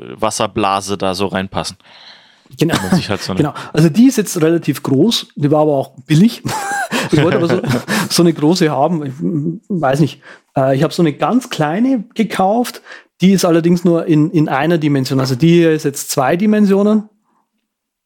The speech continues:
Speaker 2: Ähm, es gibt noch so eine,
Speaker 1: Also im
Speaker 2: so eine
Speaker 1: Gegensatz zu meiner vom Baumarkt ist die echt klein.
Speaker 2: Ja, das stimmt, aber die, die große vom Baumarkt kriegst du auch nicht in die Kamera rein.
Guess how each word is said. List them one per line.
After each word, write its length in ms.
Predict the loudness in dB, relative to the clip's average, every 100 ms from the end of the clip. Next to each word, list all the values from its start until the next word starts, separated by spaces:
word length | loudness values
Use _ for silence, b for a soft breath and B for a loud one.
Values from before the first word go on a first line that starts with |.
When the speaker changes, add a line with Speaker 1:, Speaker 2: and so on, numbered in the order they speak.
| _ _ _ _ _ _ -12 -4
Speaker 2:
Ähm, 500 | 0 0 0 0 -4 B B
es 60 | -4
gibt 160 | -2 -2
noch 100 | -2
so 120 | 0
eine, 80 | 0
Speaker 1:
Also 120 | 0
im 40 |
Speaker 2:
so 80 | 0
eine 60 | -2
Speaker 1:
Gegensatz 320 | -2 -4 -2
zu 100 | -2
meiner 280 | 0 -2 -2
vom 200 | -4 -2
Baumarkt 480 | -2 -2 -2 -4 -8
ist 140 | -6
die 100 | -4
echt 220 | -4 -4
klein. 280 | -4 -2 -4 -8 _ _ _ _ _ _ _ _ _ B B B B -2
Speaker 2:
Ja, 500 | 0 2 2 0 -2
das 200 | -4 -2
stimmt, 280 | 2 2 2
aber 160 | 0
die, 320 | 0 0 0
die 180 | 0 0
große 320 | 2 2 2
vom 200 | 0 0
Baumarkt 380 | 0 0 0 0
kriegst 220 | -4 -2
du 40 | 0
auch 100 | 2
nicht 140 | 2
in 60 | 2
die 60 | 2
Kamera 380 | 0 -2 -2
rein. 360 | -4 -6 -8